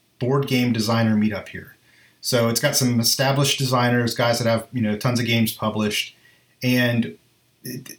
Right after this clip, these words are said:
it's ultimately designed to bring your game and, and play with other designers and get feedback. But what winds up happening is you have all these sort of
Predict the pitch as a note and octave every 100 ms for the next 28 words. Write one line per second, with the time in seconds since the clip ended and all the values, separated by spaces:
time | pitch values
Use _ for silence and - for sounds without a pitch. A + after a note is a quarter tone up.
0 | - C#3+ F3+ G#3+ F#3 D#3 C3+ B2+ C3 B2
1 | A2+ A2+ C3+ C#3 C3+ B2 B2 A#2 A#2 A2+
2 | B2 A2+ G#2 - - B2+ A#2+ A#2 A#2 A2+
3 | A2 A#2 A2 G2+ G#2 G2+ - G#2+ G#2 F#2+
4 | - - - - - - C3 C#3 C#3 C#3
5 | D3 C3 B2 C#3+ C#3+ B2+ A2+ A2 G#2+ B2
6 | B2 B2+ B2+ A#2+ A#2 - A#2+ A2+ G#2+ G#2